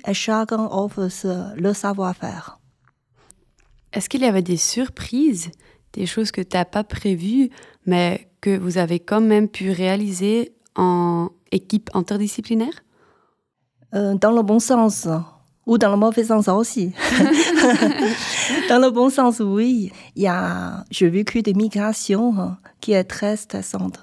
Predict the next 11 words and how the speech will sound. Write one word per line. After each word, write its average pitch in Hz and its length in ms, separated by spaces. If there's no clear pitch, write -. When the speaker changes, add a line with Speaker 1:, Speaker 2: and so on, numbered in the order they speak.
Speaker 1:
On 202 160
est 208 180
en 180 380
petit 277 340
groupe, 269 360
on 190 80
doit 185 320
migrer 214 520
des 196 140
produits, 202 640
hein, 170 220